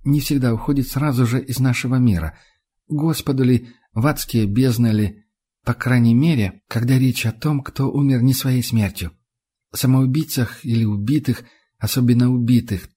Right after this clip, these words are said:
так, что их возможно счесть невинно убиенными. Какое-то время они пребывают здесь, чаще всего на месте своей гибели,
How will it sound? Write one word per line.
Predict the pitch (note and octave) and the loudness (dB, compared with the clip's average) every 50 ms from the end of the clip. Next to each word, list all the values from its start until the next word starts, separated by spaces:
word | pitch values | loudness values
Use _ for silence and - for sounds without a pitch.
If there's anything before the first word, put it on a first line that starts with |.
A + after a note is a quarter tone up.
| _ | _
так, | - B2+ B2 B2+ - - - - - - - - - | -4 -4 -4 -4 -6 -10 -14 -18 -18 -20 -20 -20 -14
что | - - - - C3+ | -12 -10 -4 -2 -2
их | - - C#3+ C3 - - | -2 -2 -6 -6 -4 -2
возможно | A2+ A#2 A#2 C3+ C#3+ C3 A#2+ B2 A#2 | -2 -2 0 0 0 0 0 0 0
счесть | - - - C#3+ B2+ - - - | -2 -2 -4 -4 -4 -4 -2 0
невинно | B2 B2+ A#2 A#2 A#2+ A#2 A2+ A#2 - - | 2 2 2 2 2 2 2 0 0 -2
убиенными. | B2+ A2+ A2 A#2+ A2+ A2 G2+ F#2 F2 F2 E2+ E2 - - - - - _ _ _ _ _ _ _ | -2 0 0 0 0 2 0 0 0 0 -2 -4 -8 -12 -18 -20 -20 _ _ _ _ _ _ _
Какое-то | - B2 A2+ - B2+ B2 A#2+ A#2 | -8 -6 -2 -2 -2 0 0 0
время | B2+ C#3+ D3 C#3+ B2+ A#2 | 0 0 0 0 0 2
они | A2+ B2 C#3 C3+ | 2 2 0 0
пребывают | - A2+ A2+ A2+ A#2+ A#2+ A#2 B2+ B2+ B2 A#2+ | -2 -2 -2 0 0 0 0 0 -2 -2 -4
здесь, | G#2+ G2+ - A#2 G#2 F2+ - - _ _ _ _ _ _ _ | -8 -6 -4 -4 -4 -4 -6 -10 _ _ _ _ _ _ _
чаще | - - - A#2+ - - A2+ | -6 -4 -2 -2 -2 -2 -4
всего | G#2+ - - B2 B2+ C#3+ C#3+ C#3 - _ _ _ _ _ _ _ | -4 -2 -2 0 0 0 -2 -4 -6 _ _ _ _ _ _ _
на | C3+ C#3+ C#3+ | 0 2 2
месте | C#3+ C#3+ C#3 - - | 2 2 0 -2 -6
своей | A#2+ - C3+ C3 C#3 | -6 -4 -2 -2 -2
гибели, | C#3 B2+ B2+ B2+ G#2 G2+ F#2+ F#2 F2+ E2+ - | 0 0 0 0 0 0 -2 -2 -4 -4 -8